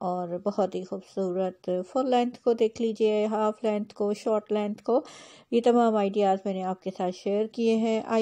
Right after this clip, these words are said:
hope so कि आपको पसंद आ जाए और आप मेरे चैनल को सपोर्ट भी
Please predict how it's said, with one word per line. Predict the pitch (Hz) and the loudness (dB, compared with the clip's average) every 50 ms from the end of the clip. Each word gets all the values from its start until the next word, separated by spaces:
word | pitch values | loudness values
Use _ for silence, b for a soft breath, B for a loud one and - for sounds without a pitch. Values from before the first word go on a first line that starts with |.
| 226 - | 0 -2
hope | - 370 - - | -8 -14 -4 2
so | - 277 269 269 | 4 4 4 4
कि | - 254 | 4 2
आपको | 240 226 226 233 - 208 | 2 2 2 0 -2 -2
पसंद | 202 208 202 202 - 208 202 196 | 0 0 -2 -2 -2 -4 -4 -4
आ | 190 185 190 190 | -4 -6 -6 -4
जाए | - 202 196 202 226 277 294 B B B B B B B _ - | -4 -2 -2 -2 -2 -4 -6 B B B B B B B _ -2
और | 214 202 | 0 2
आप | 196 190 190 - - | 2 2 0 -2 -6
मेरे | 202 196 202 190 | -4 -4 -4 -6
चैनल | 185 - 202 180 175 175 196 | -6 -6 -8 -6 -6 -8 -8
को | 196 - 196 | -6 -8 -8
सपोर्ट | 214 - - 202 196 - - 185 180 180 - 196 - | -6 -4 -4 -4 -4 -4 -4 -4 -4 -6 -10 -8 -6
भी | 202 196 | -4 -4